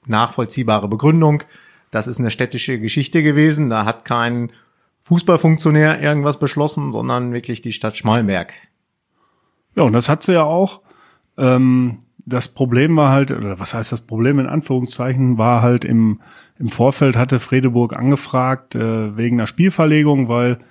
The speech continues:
Speaker 2: weite Teile der Mannschaft irgendwie, äh, auf, äh, Stammtischfahrt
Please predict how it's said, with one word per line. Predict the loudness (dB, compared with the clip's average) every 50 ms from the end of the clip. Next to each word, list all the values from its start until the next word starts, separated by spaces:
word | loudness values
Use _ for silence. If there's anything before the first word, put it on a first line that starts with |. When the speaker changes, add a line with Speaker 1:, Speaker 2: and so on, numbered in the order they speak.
| _ _ _ _ _ _ _ -4
Speaker 2:
weite | -2 -2 -2 -2 -2
Teile | -2 0 2 2 2 4 4
der | 4 4
Mannschaft | 4 4 2 2 2 2 0 -2 -2 -4 -6
irgendwie, | -4 -2 -2 -2 -2 0 0 0 0 0 0 -2
äh, | -4 -6 -8 -8 -6 -6 -6
auf, | -6 -6 -4 -6 -6 -6 -8 -14 -16 -12 -8
äh, | -8 -6 -6 -8 -8 -10 -14 _ _ _ _ _ _ _
Stammtischfahrt | -10 -4 -2 0 0 0 2 2 2 2 2 0 -2 0 0 0 0 0 -4 -8